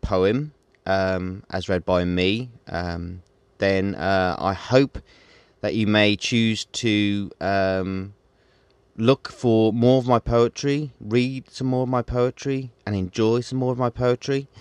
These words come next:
Um, as I say, you can, you can check out, um, uh, a great deal of my poetry, uh, on, uh, my website, mark the poet dot me. Um,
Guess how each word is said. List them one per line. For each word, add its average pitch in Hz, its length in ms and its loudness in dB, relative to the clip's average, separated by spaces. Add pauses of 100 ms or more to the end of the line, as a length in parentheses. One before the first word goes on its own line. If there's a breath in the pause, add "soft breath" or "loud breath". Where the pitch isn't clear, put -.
(540 soft breath)
Um, 95 680 -4 (380)
as 104 120 -4
I - 20 -8
say, 101 200 2
you 101 120 0
can, 107 240 -4 (140)
you 107 100 -8
can 107 140 -12
check 123 240 -2
out, 110 200 2 (200)
um, 104 480 -4 (560)
uh, 98 300 -4 (140)
a 104 60 -8
great 131 260 4
deal 127 160 0
of 110 100 -2
my 101 160 0
poetry, 127 760 -2 (200)
uh, 98 380 -4
on, 98 480 -4 (100)
uh, 92 220 -6
my 95 200 -4
website, 110 500 0 (120)
mark 107 380 0
the - 60 -12
poet 107 380 0 (120)
dot 95 240 -2
me. 131 380 0 (800 soft breath)
Um, 95 800 0